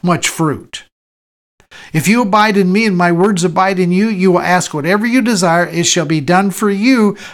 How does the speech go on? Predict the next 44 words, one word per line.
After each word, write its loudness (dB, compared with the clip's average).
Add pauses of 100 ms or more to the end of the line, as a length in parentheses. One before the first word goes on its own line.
By 0
this 0
my -2
Father 2
is 0
glorified, 0 (220)
that 0
you 0
bear 0
much 2
fruit, 0
and -4
so -2
you 2
shall 0
be -2
my 2
disciples. -2
Father's 0
not 0
holding 2
anything 0
back. 0
He's -4
glorified 0
when -2
we 2
bear -2
much -4
fruit. -4 (320)
Now 0
listen, 2
I 2
want 0
you 2
to 2
get 2
a -4
good 0
understanding 0
of 0
supply -2
this -4
morning. -8